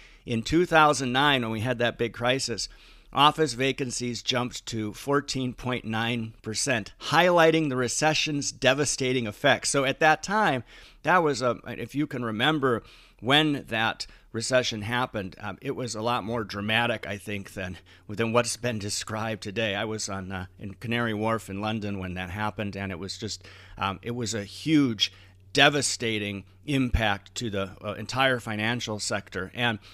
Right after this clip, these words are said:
it says here, "Furthermore," and this is from two thousand nine, "many businesses opted to hire contract workers who could function remotely,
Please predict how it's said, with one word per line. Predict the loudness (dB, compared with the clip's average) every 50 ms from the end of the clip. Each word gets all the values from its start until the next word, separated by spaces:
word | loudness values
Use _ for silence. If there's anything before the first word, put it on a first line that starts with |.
| -20 -20 -20 -16 -10
it | -6 -6 -4
says | 0 2 2 2 2 2 0
here, | 2 2 2 0
"Furthermore," | 0 0 0 2 2 2 2 2 2 2 2 2
and | 0 -2 -4
this | -4 -4 -4
is | -4 -4 -4
from | -2 0 2 2 2 2 0 -4 -6
two | -6 -6 -2
thousand | 0 0 0 0 0 -2
nine, | -2 -2 0 -2 -2 -2 -4
"many | -2 -2 -2 -2
businesses | -2 -2 -4 -4 -4 -6 -6 -6 -6 -2
opted | 0 0 0 0 0 -4 -6 -6
to | -6 -8
hire | -6 -2 0 0 2 0 0
contract | -4 -4 -2 0 0 0 0 -2 -2 0 0 0 0 -2 -4
workers | -2 -2 -2 -2 -6 -8 -8
who | -8 -8 -8
could | -10 -10
function | -8 -6 -6 -6 -6 -6 -8 -8 -8 -6
remotely, | -4 -2 0 2 2 2 2 -2 -2 -4